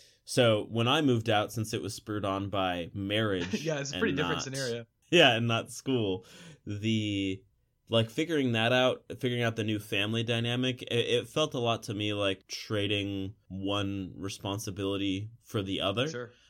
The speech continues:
Speaker 1: So, you know, leaving the family that I was raised with and kind of creating this new one and, and learning what that meant and what that was like and having the responsibility of,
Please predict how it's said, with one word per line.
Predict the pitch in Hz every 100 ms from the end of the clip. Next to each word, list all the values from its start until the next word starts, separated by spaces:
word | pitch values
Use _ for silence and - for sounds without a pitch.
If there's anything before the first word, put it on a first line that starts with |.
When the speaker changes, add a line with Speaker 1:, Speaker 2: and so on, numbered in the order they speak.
| _
Speaker 1:
So, | - 110 101
you | 92 95
know, | 92 90
leaving | 113 123
the | 117
family | 110 110 104 101
that | 95
I | 92
was | 90 90 -
raised | 92 95 95 95
with | 87 82
and | 85 82
kind | 101 87
of | 85 - _
creating | - 92 92 90
this | 87 -
new | 90 90
one | 90 87
and, | 85 78 - - - - _
and | 92 92 98
learning | 104 104 92 92 90 _ _ -
what | 117 - 113
that | 95 -
meant | 95 101 104 104
and | 92
what | 95
that | 95
was | 87
like | 92 98 98 92
and |
having | 95 104 101
the | 104
responsibility | 98 - 95 95 90 95 92 92
of, | 87 87 85